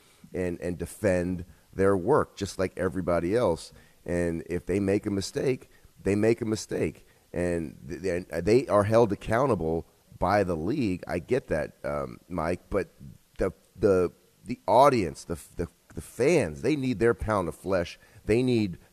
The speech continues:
people to understand that the referees are on the line, just like the, uh, because I, I think it, it's kinda, when you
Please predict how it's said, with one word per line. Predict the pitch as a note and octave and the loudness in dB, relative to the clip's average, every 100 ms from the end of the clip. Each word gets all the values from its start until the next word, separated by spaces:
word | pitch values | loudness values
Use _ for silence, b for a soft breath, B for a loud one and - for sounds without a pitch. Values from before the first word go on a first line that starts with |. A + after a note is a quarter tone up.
| - | -2
people | B2 A#2 G2 | -2 0 -4
to | F#2 F#2+ E2+ - | -4 -4 -2 -2
understand | G#2 F#2 - G#2 G2 F2 | -2 -2 -4 -2 -2 -2
that | D#2+ | -6
the | - | -6
referees | E2 F2+ - F2 F#2+ G2 F#2 E2+ b b - | -4 -4 -4 -4 -4 -4 -6 -8 b b -6
are | D#2+ | -2
on | F#2+ F#2+ | 0 0
the | F2 | -2
line, | F2 F#2 F#2 E2 | -2 -2 -4 -4
just | F#2+ - | -8 -4
like | F#2 F2+ | -4 -4
the, | F2+ F2+ F2+ | -4 -4 0
uh, | F2 E2+ E2+ - | 0 2 0 -4
because | G2+ C3 | -6 -6
I, | B2+ - B2 | -6 -6 -6
I | C3+ | -6
think | F#3+ | -4
it, | E3+ - | -4 -4
it's | C#3 | -10
kinda, | - D#3+ E3+ - b b b b b - | -8 -4 -4 -6 b b b b b -4
when | B2 | -4
you | C3+ C#3 | -2 -6